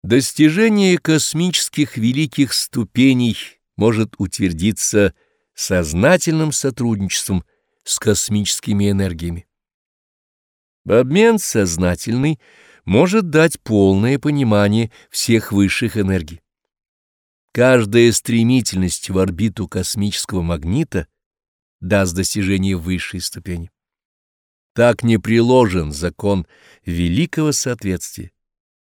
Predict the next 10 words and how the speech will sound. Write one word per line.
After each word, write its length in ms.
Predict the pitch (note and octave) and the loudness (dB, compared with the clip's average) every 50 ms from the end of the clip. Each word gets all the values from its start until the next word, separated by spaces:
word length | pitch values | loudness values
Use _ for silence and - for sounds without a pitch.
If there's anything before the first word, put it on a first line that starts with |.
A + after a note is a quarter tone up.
| _ _ _ _ _ _ _ _ _ _ | _ _ _ _ _ _ _ _ _ _
Сооружая 960 | - - - C3 B2 B2+ B2 B2+ C3 B2+ A#2 G#2+ B2 B2+ A#2+ A#2 A#2 A#2 A2 | -10 -6 0 4 6 6 6 4 2 0 0 0 2 4 6 6 6 4 2
космическую 920 | - A#2 A#2 G#2 - - A#2 A#2 A#2 G#2 - - - - A#2+ A#2 A#2 A2+ | 2 0 -2 -2 -2 -4 -2 -2 -2 -2 -2 -4 -4 -2 2 4 6 6
эволюцию, 720 | A2+ A2 A#2 B2 D#3 F3+ F#3 D#3+ - - - G2+ F2+ E2 - _ - - - - _ - | 6 6 4 2 2 0 -2 -4 -6 -4 -2 -2 -2 -2 -4 _ -20 -20 -20 -18 _ -2
нужно 440 | B2+ F3+ A3 A3 F#3+ F3 F#3+ F#3+ | 2 2 2 2 2 2 0 0
помнить 480 | - - G3+ G3+ F#3+ F#3 F3+ D#3+ - - | 0 0 -2 0 0 0 -2 -2 -2 -2
обмен. 440 | E3+ C#3 A#2 G2 F2 E2 D#2 C#2 - _ _ _ _ _ _ _ _ _ _ _ _ _ _ _ _ _ _ _ | -4 -2 0 -2 -2 -2 -2 -6 -10 _ _ _ _ _ _ _ _ _ _ _ _ _ _ _ _ _ _ _
Пространство 840 | - G#2+ G2+ G2+ F#2 - - - G2+ G#2 G#2+ A2 G#2+ - - - G#2+ | -2 0 0 0 0 -2 -2 2 4 4 4 4 2 -2 -4 0 0
и 120 | G#2 G2+ F#2+ | 2 2 0
дух 360 | F2 F2 G2+ G2 F#2+ - - | 0 -2 -2 -2 -2 -4 -6
человечества 840 | - - - G#2+ G2+ G2+ G#2 G#2+ G#2 - - - - C#3+ B2+ - | -8 -4 -2 0 2 2 2 0 0 -2 -6 -8 -4 -6 -6 -6